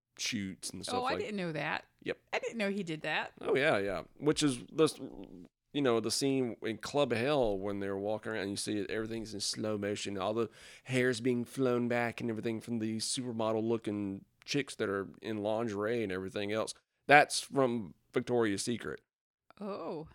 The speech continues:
Speaker 1: Yeah. It explains a lot, doesn't it?
Speaker 2: Kind of, yes.
Speaker 1: <laughs>
Speaker 2: Yes, it does.
Speaker 1: Uh, one of the things that was very interesting looking at the, you know, the history of this, um,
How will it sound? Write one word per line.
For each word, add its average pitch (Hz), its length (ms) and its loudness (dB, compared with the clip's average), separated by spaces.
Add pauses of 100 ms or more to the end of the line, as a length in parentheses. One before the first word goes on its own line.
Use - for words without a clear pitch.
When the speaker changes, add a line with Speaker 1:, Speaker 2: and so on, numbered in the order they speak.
(120)
Speaker 1:
Yeah. 170 480 8 (180)
It - 60 -2
explains 180 340 2
a 147 60 6
lot, 107 180 6
doesn't 147 240 6
it? 85 100 -4 (580)
Speaker 2:
Kind 254 320 -2
of, 220 140 -4
yes. 170 400 -2
Speaker 1:
<laughs> - 140 4 (760)
Speaker 2:
Yes, - 220 -4
it 208 140 -6
does. 196 300 -4 (720)
Speaker 1:
Uh, 147 320 12 (200)
one 156 320 10
of 330 60 4
the 202 120 6
things 156 640 6 (1080)
that 113 440 6 (580)
was 113 200 -2
very 151 340 8
interesting 110 720 2
looking 110 220 -2
at 101 60 -4
the, - 80 -8 (760)
you 120 100 -2
know, 101 80 0
the 95 120 -2
history 117 480 -2
of 85 100 -6
this, 82 460 -4 (920)
um, 95 480 -2